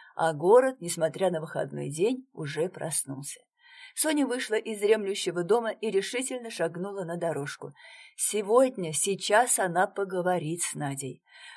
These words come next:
Лучше рано утром и даже разбудить, чем не успеть до её отъезда. Пока трамвай волочился до остановки, Соня нетерпеливо постукивала каблуками по полу,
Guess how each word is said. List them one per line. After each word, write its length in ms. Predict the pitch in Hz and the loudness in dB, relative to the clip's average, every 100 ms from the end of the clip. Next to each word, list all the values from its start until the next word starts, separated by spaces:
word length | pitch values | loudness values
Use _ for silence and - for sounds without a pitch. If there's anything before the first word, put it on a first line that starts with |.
| - | -4
Лучше 380 | 196 320 339 262 | 0 0 0 2
рано 300 | 262 254 233 | 4 2 0
утром 440 | 170 160 147 143 | -2 -4 -6 -4
и 100 | 202 | 0
даже 260 | 202 240 247 | 4 4 4
разбудить, 640 | 247 214 247 190 208 - | 0 -2 -4 -4 -4 -6
чем 260 | - 214 208 | 0 0 2
не 100 | 214 | -2
успеть 380 | 208 - 175 143 | -4 2 2 2
до 80 | 170 | -2
её 200 | 180 160 | 0 -2
отъезда. 600 | 170 156 139 135 127 - _ _ - - _ | -4 -6 -6 -6 -14 -18 _ _ -20 -20 _
Пока 280 | 226 226 339 | 4 6 0
трамвай 440 | 233 214 202 214 | 2 2 2 2
волочился 600 | 202 202 208 247 254 - | 4 2 2 -2 -4 -4
до 120 | 160 170 | 0 0
остановки, 720 | - 156 156 214 - 185 - _ | 0 -2 -2 -8 -10 -14 -14 _
Соня 320 | - 302 294 | -2 0 -2
нетерпеливо 840 | 208 190 185 180 160 160 240 247 240 | -4 -4 -4 -4 -6 -4 -4 -6 -4
постукивала 600 | 160 170 208 208 175 170 | -2 -2 -4 -4 -4 -4
каблуками 680 | 165 170 156 156 170 208 208 | -2 -4 -2 -4 -2 -2 -4
по 240 | - 160 151 | -6 -6 -4
полу, 340 | 156 - | -8 -8